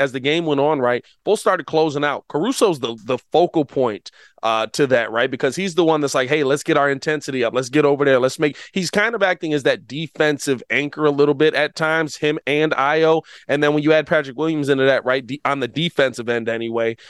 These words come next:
like, you saw the Bulls defensively start to just, "We're, you're gonna have to knock these shots down over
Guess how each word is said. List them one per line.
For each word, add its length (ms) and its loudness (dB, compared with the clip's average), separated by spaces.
like, 180 -2
you 120 -6
saw 220 -2
the 100 -2
Bulls 320 -2
defensively 800 -6
start 360 -2
to 80 -8
just, 320 -4
"We're, 220 -2
you're 380 -2
gonna 200 0
have 200 -2
to 80 -6
knock 240 -4
these 160 -6
shots 380 -2
down 400 -4
over 500 0